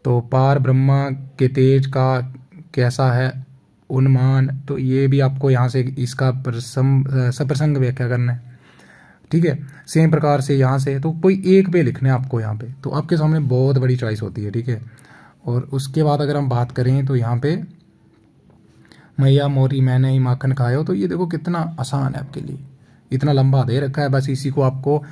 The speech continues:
थोड़ा और ज़्यादा खोल के लिख लेना होता है। ब-, लेकिन आपको पता होना चाहिए कि कहाँ से लिया गया है, कौन सी कविता है या कौन से दोहे हैं, किसने दिए हैं, वो सारी किसकी रचना है, वो सारा आपको सप्रसंग में लिखना होता है।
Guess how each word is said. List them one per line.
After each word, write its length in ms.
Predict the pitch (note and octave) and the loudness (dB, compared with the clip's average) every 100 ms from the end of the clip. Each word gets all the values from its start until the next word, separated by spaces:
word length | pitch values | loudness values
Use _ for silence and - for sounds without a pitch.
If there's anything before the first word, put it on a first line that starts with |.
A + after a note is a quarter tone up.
| - - | -20 -6
थोड़ा 180 | C3 C3 | 0 2
और 220 | A#2+ C3 | 2 2
ज़्यादा 220 | C3+ B2+ C3 | 2 0 0
खोल 220 | C3 A2+ | 0 -2
के 140 | B2 | -2
लिख 180 | G#2+ A2 | -4 -2
लेना 220 | C3+ C#3+ | 0 0
होता 260 | C#3+ C#3 C#3 | 0 0 -2
है। 180 | C3+ C3+ | -2 0
ब-, 80 | |
लेकिन 280 | C3 C#3+ D3 | 2 2 2
आपको 260 | D3 C#3+ D3 | 0 0 -2
पता 280 | C3+ C3 C#3 | 0 0 2
होना 220 | B2 A#2+ | 2 0
चाहिए 300 | A#2+ A#2 C3+ | 0 -2 -2
कि 140 | C#3 | -4
कहाँ 280 | F3 A#2+ A#2+ | -4 -2 -2
से 140 | A#2+ | 0
लिया 220 | B2 A2 A#2 | -2 0 0
गया 220 | C3+ D3+ | 0 0
है, 160 | F#3 - - - _ | -2 -6 -18 -20 _
कौन 220 | B2+ C3 | 0 2
सी 120 | C3+ C#3 | 2 0
कविता 420 | B2 B2+ C#3 D#3+ | 0 0 0 0
है 220 | E3 E3+ | 2 2
या 120 | D3 | 0
कौन 240 | C3+ B2 A#2+ | 0 -2 -2
से 140 | B2 | -2
दोहे 280 | A#2 A#2 D#3 | -2 0 2
हैं, 380 | E3 E3+ E3 - - - | 2 0 -4 -10 -14 -6
किसने 280 | A#2 C3+ A#2+ | 0 2 2
दिए 360 | A2+ C3 D#3+ | 2 2 4
हैं, 120 | E3+ | 2
वो 180 | D#3+ C3 | 2 0
सारी 260 | C3+ B2+ B2 | 2 2 2
किसकी 320 | B2+ B2+ B2 | 0 -2 -2
रचना 300 | A2 A2+ D3 | -2 0 2
है, 80 | D#3+ | 2
वो 180 | D3 C#3+ | 2 0
सारा 260 | C3 C3 | 0 0
आपको 220 | B2+ C3 | 0 -2
सप्रसंग 460 | C3+ C3 B2+ - B2 | 0 0 -2 -2 0
में 140 | B2 | 0
लिखना 260 | A#2 A2 C#3+ | -2 -2 0
होता 220 | D#3+ D#3+ | 0 0
है। 120 | F#3+ | -2